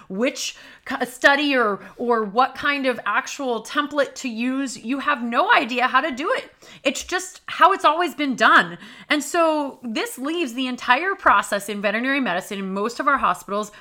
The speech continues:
disorganized and frankly just made up. We just kind of made it up because it was something we thought we should be doing. And so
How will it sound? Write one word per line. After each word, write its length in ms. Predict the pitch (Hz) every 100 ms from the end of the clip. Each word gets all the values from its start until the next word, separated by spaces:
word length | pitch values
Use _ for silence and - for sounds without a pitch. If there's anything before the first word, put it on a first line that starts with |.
| -
disorganized 840 | 185 294 277 285 370 285 196 220 240
and 140 | 226
frankly 420 | 247 277 311 247
just 380 | 214 165 277 -
made 400 | 175 151 190 262
up. 260 | - 160 -
We 220 | 180 196
just 260 | 208 220 -
kind 240 | 226 214
of 60 | 180
made 240 | 185 226
it 100 | 294
up 160 | 294 285
because 240 | 233 196
it 100 | 202
was 140 | 185
something 340 | 190 214 233 233
we 100 | 220
thought 260 | 214 190
we 100 | 185
should 220 | 180 190 165
be 80 |
doing. 440 | 165 214 190 135 - _ - - - - -
And 140 | 330
so 180 | 415